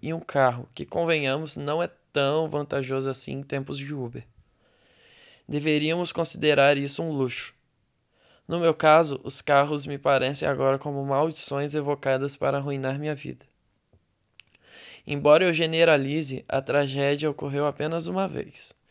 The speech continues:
Foi um acidente automotivo. Já é um trauma, mesmo que ninguém saia ferido.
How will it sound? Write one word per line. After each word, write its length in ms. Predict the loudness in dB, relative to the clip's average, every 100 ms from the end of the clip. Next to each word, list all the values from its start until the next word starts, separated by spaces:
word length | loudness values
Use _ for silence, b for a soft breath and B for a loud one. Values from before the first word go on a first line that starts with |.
| b b b b
Foi 180 | -4
um 60 | 0
acidente 760 | 0 -2 -4 -2 -2 -2 0 4
automotivo. 960 | 4 2 -4 -4 -4 -4 -4 -8 -16 _ _ _ _ _ b b b b b
Já 180 | -2
é 60 | 0
um 100 | 0
trauma, 520 | 2 4 4 2 -6 _ -16
mesmo 420 | -4 0 0 -4
que 140 | -10
ninguém 380 | -8 -4 -2 -2
saia 260 | -2 -2 -2
ferido. 460 | -4 -4 -4 -8